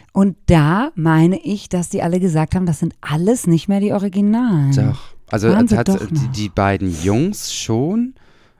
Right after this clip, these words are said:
Speaker 1: Die
Speaker 2: Und
Speaker 1: kam mir auch
Speaker 2: die
Speaker 1: bekannt
Speaker 2: Blonde
Speaker 1: vor.
Speaker 2: ist auch original, die neue dunkelhaarige ist jetzt, wurde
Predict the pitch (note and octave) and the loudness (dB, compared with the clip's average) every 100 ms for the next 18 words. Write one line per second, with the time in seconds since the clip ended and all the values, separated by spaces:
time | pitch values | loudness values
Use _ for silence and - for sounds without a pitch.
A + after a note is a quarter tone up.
0 | _ - B2+ C#3+ C#3 C#3+ C3+ A#2+ A#2+ - | _ -2 2 4 4 2 0 -2 -2 0
1 | A2+ A2 A2+ B2+ C3 E3+ A#2+ - - A2+ | 2 4 6 4 4 0 -4 -8 -2 0
2 | D#3+ D3 D3+ D3 D3+ D3 B2 A2+ A2+ A2+ | 0 -2 -2 -2 -2 -2 -4 -4 -2 -2
3 | A#2+ C#3 C#3 C3+ - G2+ A#2+ C3 A#2+ F#2+ | 0 0 -2 -4 -8 -6 -4 -2 -2 -2
4 | F#2 E2+ D#2+ D#2+ D#2+ - F2+ G2 F2+ - | -2 -2 -4 -6 -8 -8 -8 -8 -8 -10
5 | - - _ - - F#2+ G2 F#2 F2+ | -20 -20 _ -20 -10 -2 2 2 0